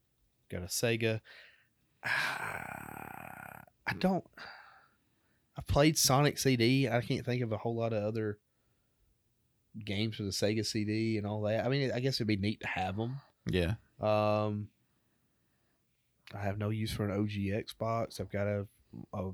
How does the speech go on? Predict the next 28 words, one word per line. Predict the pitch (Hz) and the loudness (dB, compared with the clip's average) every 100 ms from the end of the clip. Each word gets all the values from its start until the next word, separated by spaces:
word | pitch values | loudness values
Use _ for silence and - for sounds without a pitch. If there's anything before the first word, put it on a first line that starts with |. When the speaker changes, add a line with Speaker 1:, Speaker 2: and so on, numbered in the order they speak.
| - | -4
Speaker 1:
PlayStation | 110 107 113 - | -2 0 0 -2
one | 101 107 | -4 -2
and | 107 | -2
a | 104 | -2
PlayStation | 107 110 113 110 110 | -2 -2 -2 -4 -6
two. | - 123 123 123 - _ _ _ _ _ _ _ _ | -2 0 0 -2 -4 _ _ _ _ _ _ _ _
Uh, | 123 127 131 131 131 131 135 127 - - _ _ _ _ _ - | 8 10 10 8 8 8 6 4 -4 -18 _ _ _ _ _ -8
I | - | 2
kinda | 392 403 | 4 6
always | 202 208 190 151 | 10 12 12 8
wanted | 156 156 | 6 4
a | |
PlayStation | 123 139 143 160 - 117 | 6 4 6 2 0 -2
three. | 110 107 131 - _ _ _ _ _ _ _ - - | 0 2 2 -2 _ _ _ _ _ _ _ -10 0
Speaker 2:
Okay. | 90 92 - | 2 2 -2
Speaker 1:
Weirdly. | 120 127 143 151 156 165 - _ _ _ _ _ _ _ - | 4 4 4 2 2 0 -8 _ _ _ _ _ _ _ 0
Um, | 117 117 113 110 - | 4 4 4 0 -2
if | 117 | 0
you | 165 | 4
didn't, | 170 101 110 - - - - | 6 4 -2 -16 -14 -10 2
but, | 131 135 123 - 50 - | 8 10 8 4 -6 -10
you | 120 120 | -4 0
know, | 104 101 104 | 2 2 0
to | - 110 104 | -2 0 2
answer | 117 98 - | 2 0 0
your | 110 104 | -2 -2
question | - 113 - 107 | 2 2 2 -6
f-, | 98 | -8